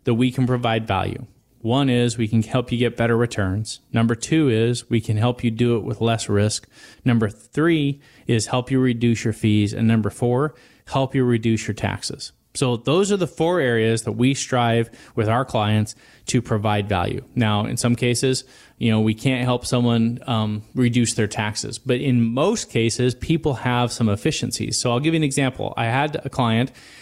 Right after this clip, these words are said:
he came in, he had it all mapped out as a brand new client. He said, "I wanna retire next year, and here's my plan." He had it laid out, and he showed that as, when he retires, he was gonna claim his Social Security benefits. And four years later, when he turned seventy-two, he was going to start taking his required minimum distribution.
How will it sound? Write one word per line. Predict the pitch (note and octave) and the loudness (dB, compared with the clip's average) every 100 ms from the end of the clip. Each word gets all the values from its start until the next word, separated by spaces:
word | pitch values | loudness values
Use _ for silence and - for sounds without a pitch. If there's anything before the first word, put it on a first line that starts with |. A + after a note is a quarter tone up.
| - | -4
he | B2 | -4
came | - D3 B2+ | 0 0 2
in, | B2 | 2
he | A#2+ | 2
had | A#2 B2 | 2 0
it | F#2+ | -2
all | A2 C3 | 0 0
mapped | D3 C3 B2 | 2 0 0
out | A2 A2 A2+ | 0 0 0
as | G#2+ | -2
a | F#2+ | -2
brand | A2+ B2+ | 0 2
new | B2+ | 0
client. | - A2 A#2 | 0 0 2
He | |
said, | A2+ A#2 G#2 - - - - | 2 0 -2 -6 -20 -20 -16
"I | - B2+ | -4 0
wanna | C3+ C#3 | 2 2
retire | C#3+ C3+ B2 B2 | 0 0 0 2
next | B2 B2 - | 0 -2 -2
year, | G2+ G2 A2 _ - - | -2 -2 -6 _ -20 -6
and | C3 A#2+ | -2 2
here's | C3+ C3 A#2 | 2 0 0
my | A#2 | -2
plan." | - G#2+ G2+ | 0 -2 0
He | A2 | 0
had | A2+ A#2 | 0 0
it | |
laid | A2 B2 A2+ | 0 0 0
out, | F2+ | -2
and | - | -4
he | B2 | -6
showed | - B2 A2+ A2 | -2 0 0 0
that | G#2 | -2
as, | G#2+ - | -4 -2
when | A#2 A#2+ | 0 2
he | B2 | 2
retires, | B2 A#2 B2 B2+ B2 | 0 -2 -2 0 -2
he | A#2 | -4
was | G#2 | -2
gonna | A#2 A2 | -2 -2
claim | B2 A#2 | 0 0
his | A2+ | 0
Social | - A#2+ | 0 -2
Security | - - A#2 A2 | -4 -2 -2 0
benefits. | A2+ G2+ - F#2+ - - | 0 -4 -6 -10 -8 -10
And | F#2+ G#2+ - - | -10 -12 -20 -16
four | - B2+ | -4 0
years | C3 B2 A#2 | 2 2 0
later, | A#2+ B2 A#2+ | 0 2 2
when | A2+ A2 | 2 2
he | |
turned | G#2+ B2 A2+ | 0 0 0
seventy-two, | C3 A#2+ A2 A2 B2+ B2+ | 0 0 0 -2 0 2
he | A#2+ | 2
was | A2 G#2 | 0 -2
going | A2+ A2 | 2 2
to | G#2+ | 2
start | A#2 G#2+ | -2 -2
taking | - A#2 A#2 | -2 -2 2
his | A2+ G#2+ | 0 0
required | G#2+ - G#2 A2 | -4 -2 -2 0
minimum | A2 A2 G#2+ | 2 2 2
distribution. | G#2+ - G#2 G#2+ G2+ - - | 0 -4 -4 -4 -6 -8 -12